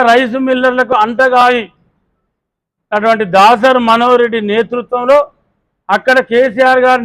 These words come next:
నేతృత్వంలో ఒక ఆరేడు సంవత్సరాలు అనేక రకాలుగా ఈ నియోజకవర్గంలో రైతులను మోసం చేశారు.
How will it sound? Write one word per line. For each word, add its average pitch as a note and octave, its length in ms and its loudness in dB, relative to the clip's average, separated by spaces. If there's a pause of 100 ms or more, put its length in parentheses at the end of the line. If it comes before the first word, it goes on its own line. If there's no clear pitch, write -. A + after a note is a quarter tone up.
నేతృత్వంలో B3 600 0 (680)
ఒక G3 80 -6 (300)
ఆరేడు C4+ 380 4 (100)
సంవత్సరాలు A3+ 540 0 (720)
అనేక A#3+ 360 0 (140)
రకాలుగా A3 440 0 (580)
ఈ G#3 140 -6
నియోజకవర్గంలో G#3+ 840 -2 (540)
రైతులను G3 460 -4
మోసం E3 300 -10
చేశారు. C3 260 -20